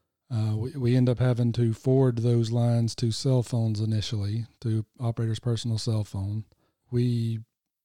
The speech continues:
got the technology working, uh, and this is one of the improvements, where the soft phone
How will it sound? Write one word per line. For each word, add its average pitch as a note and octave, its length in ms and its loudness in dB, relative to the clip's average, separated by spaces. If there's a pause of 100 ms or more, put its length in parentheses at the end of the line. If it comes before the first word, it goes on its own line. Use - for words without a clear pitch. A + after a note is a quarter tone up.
(120)
got C#3 220 0
the C3 80 -6
technology C3 640 0
working, B2 760 2 (160)
uh, A#2+ 60 -2
and A#2 140 0
this B2+ 160 0
is A#2 80 -4
one A#2+ 120 0
of A2+ 40 0
the A2+ 60 0
improvements, A2+ 580 0
where A#2+ 180 0
the G#2+ 140 -4
soft B2+ 420 -2
phone A2 560 -2